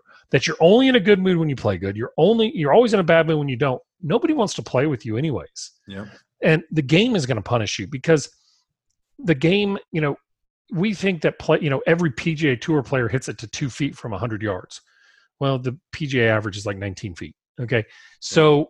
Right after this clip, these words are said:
Speaker 1: you know, you gotta look at it as there's, there's a lot of un-, unexpected perfectionism that we place,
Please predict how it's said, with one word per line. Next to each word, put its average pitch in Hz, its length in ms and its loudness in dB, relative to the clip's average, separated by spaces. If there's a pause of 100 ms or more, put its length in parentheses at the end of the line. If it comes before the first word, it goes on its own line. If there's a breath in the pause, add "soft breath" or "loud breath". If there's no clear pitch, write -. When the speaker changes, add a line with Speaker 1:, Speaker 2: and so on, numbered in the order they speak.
(260)
Speaker 1:
you 170 120 0
know, 165 140 2
you 156 220 -2
gotta 202 300 4
look 170 240 4
at 139 160 6
it 123 100 0
as 120 260 0 (480 soft breath)
there's, 135 480 2
there's 139 220 0
a 117 60 0
lot 135 400 2
of 139 100 0
un-, 135 220 -2 (120)
unexpected 131 920 -4
perfectionism 120 760 -6
that 123 100 -8
we 120 180 -4
place, 156 480 -4